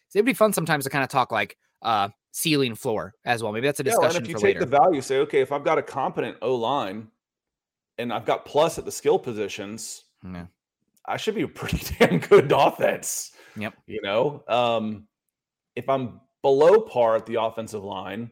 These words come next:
Speaker 2: or I've got a couple of gigantic holes, and it doesn't really matter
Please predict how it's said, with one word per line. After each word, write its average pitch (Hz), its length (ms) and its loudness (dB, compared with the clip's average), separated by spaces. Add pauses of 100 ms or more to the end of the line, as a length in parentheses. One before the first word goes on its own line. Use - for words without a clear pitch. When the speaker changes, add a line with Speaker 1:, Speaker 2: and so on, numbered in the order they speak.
(300)
Speaker 2:
or 120 140 2
I've 110 140 0
got 120 160 2
a 117 40 -4
couple 120 300 -4
of 110 80 0
gigantic 113 480 -6
holes, 135 280 4
and 110 100 -8
it 82 100 -18
doesn't 117 240 -8
really 110 200 -4
matter 101 580 -4